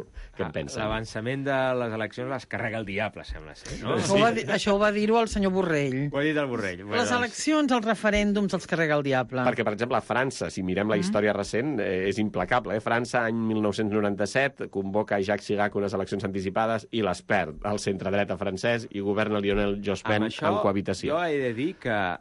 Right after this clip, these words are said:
Speaker 2: eh, m'agrada el sistema, eh, electoral americà, on les eleccions tenen unes dates que no es poden moure.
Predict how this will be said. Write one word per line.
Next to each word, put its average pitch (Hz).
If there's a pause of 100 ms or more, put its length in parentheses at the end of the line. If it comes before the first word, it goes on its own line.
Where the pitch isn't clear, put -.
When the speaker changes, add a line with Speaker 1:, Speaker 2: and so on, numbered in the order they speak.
(140)
Speaker 2:
eh, 90
m'agrada 95
el 123
sistema, 95 (240)
eh, 87 (100)
electoral 87
americà, 85 (840)
on 95 (180)
les 90
eleccions 90
tenen 101
unes 85
dates 104
que 92
no 85
es -
poden 80
moure. 67